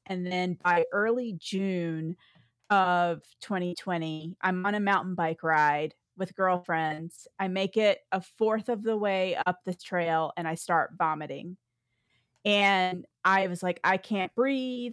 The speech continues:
My heart was racing. I was extremely fatigued. And so I turned around and went home and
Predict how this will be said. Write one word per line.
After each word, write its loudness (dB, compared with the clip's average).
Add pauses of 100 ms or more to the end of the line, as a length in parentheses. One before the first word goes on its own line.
(120)
My 2
heart 2
was -4
racing. -2
I 4
was 0
extremely -4
fatigued. -6 (100)
And -2
so -2
I 4
turned -6
around -2
and -4
went -6
home 0
and -4